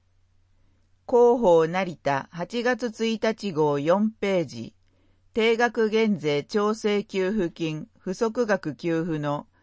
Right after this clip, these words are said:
定額減税調整給付金コールセンターの電話番号に誤りがありました。誤り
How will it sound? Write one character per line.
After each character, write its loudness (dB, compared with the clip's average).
定 2
額 0
減 2
税 0
調 -2
整 0
給 0
付 -2
金 -6
コ 0
ー 2
ル 0
セ 0
ン 0
タ 0
ー -4
の -6
電 4
話 2
番 4
号 2
に -6
誤 2
り -2
が 0
あ 0
り -6
ま -4
し -18
た。 -18
誤 2
り -6